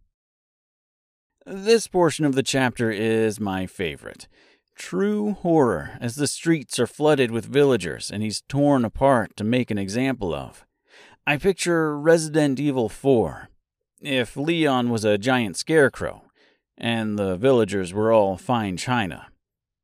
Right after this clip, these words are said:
Hmm. So maybe I don't picture Resident Evil four after all. Of course, Dorothy and the lion eventually find Mister,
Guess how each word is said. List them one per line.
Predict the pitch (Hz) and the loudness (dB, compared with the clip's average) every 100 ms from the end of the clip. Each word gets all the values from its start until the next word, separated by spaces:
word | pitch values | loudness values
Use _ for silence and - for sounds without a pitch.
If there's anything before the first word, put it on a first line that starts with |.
| _ _ _ _ _ _ _ _ _ | _ _ _ _ _ _ _ _ _
Hmm. | 120 92 - - _ _ _ - - _ | -8 -8 -12 -20 _ _ _ -20 -20 _
So | - 151 131 127 113 113 | -2 2 4 2 -2 -4
maybe | 120 196 226 190 | -6 -6 -6 -4
I | 165 123 - _ | -2 -4 -6 _
don't | 139 123 - - | 2 2 0 -12
picture | - 104 - 95 | -6 -6 -6 -6
Resident | 92 95 92 92 87 87 | -4 -4 -4 -6 -8 -8
Evil | 95 85 85 | -8 -8 -10
four | - 90 82 | -6 -4 -2
after | 76 76 - 92 | -2 -6 -8 -2
all. | 95 82 60 - - _ _ _ _ _ _ - - _ - | -2 -2 -4 -12 -20 _ _ _ _ _ _ -20 -20 _ -4
Of | 160 | 0
course, | 190 170 143 - - | 4 6 6 2 -10
Dorothy | - 131 139 113 101 104 | -4 4 4 4 0 -6
and | 104 107 | -4 -2
the | |
lion | 110 117 104 98 104 | 0 0 0 -4 -6
eventually | 104 117 151 - 123 104 85 | -6 -2 -2 -2 -4 -4 -6
find | - 139 151 131 104 80 | -4 -2 0 -2 -2 -6
Mister, | 80 - - 80 87 | -8 -8 -8 -8 -8